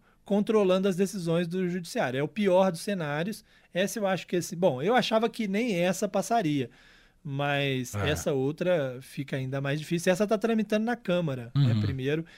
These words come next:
Speaker 1: E aí, é, tem uma questão que ajuda um pouco na, na luta dos ministros do Supremo pra não deixar isso adi-, é, ir adiante,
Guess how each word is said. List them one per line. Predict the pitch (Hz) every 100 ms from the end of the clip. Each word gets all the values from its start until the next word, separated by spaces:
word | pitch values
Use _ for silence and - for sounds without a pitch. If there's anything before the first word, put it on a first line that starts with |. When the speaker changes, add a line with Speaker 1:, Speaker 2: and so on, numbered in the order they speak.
| -
Speaker 1:
E | 214
aí, | 226 240 285 - -
é, | 180
tem | 170 202 220
uma | 208
questão | - 160 - 190
que | 190 196 160 131 _ _ _ _ -
ajuda | 139 131 190 233 170
um |
pouco | 139 151 151 143
na, | 135 127 120
na | 117 131
luta | 123 139 165
dos | 147 139
ministros | 143 143 -
do | 135
Supremo | 139 139 139
pra | 139 143 135 127
não | 123 131 143 180
deixar | 156 143 - 131
isso | 131 147
adi-, | 139 165
é, | 143 127 123
ir | 143
adiante, | 156 185 180 202